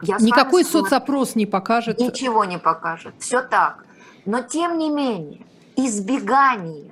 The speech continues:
Speaker 1: вот всего этого всеми доступными способами. Не говорить, не слышать, не знать, заниматься строго своей частной жизнью.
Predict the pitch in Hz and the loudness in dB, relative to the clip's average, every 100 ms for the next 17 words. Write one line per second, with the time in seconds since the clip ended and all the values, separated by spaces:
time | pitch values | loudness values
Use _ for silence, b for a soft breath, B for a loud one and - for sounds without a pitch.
0 | - 160 - - 208 202 220 277 330 214 | -8 -8 -8 -6 -4 -2 0 -2 -6 -6
1 | 165 - - - 285 311 339 302 254 208 | -6 -4 -6 -4 -2 -2 -2 -4 -2 0
2 | 247 - - 262 240 233 214 208 - - | 0 -2 -6 -4 -4 -6 -4 -4 -6 -6
3 | 180 151 - - 147 160 247 254 311 311 | -4 -4 -6 -16 -10 -6 -4 -2 0 0
4 | 240 165 180 _ - b - 240 311 - | -2 -10 -16 _ -20 b -4 -4 -4 -4
5 | 185 160 151 - - 165 - B B 190 | -4 -4 -6 -6 -8 -12 -20 B B -4
6 | 233 311 320 196 190 175 156 151 - B | -2 -2 -4 -4 -2 0 0 -2 -12 B
7 | B B 170 254 277 294 294 285 - 247 | B B -4 -2 0 0 -2 -8 -8 -4
8 | 269 302 311 269 277 277 - 262 262 - | -2 -2 -4 -2 -2 -4 0 0 0 -4
9 | 247 247 202 220 185 151 127 | -4 -4 -2 -2 -4 -8 -14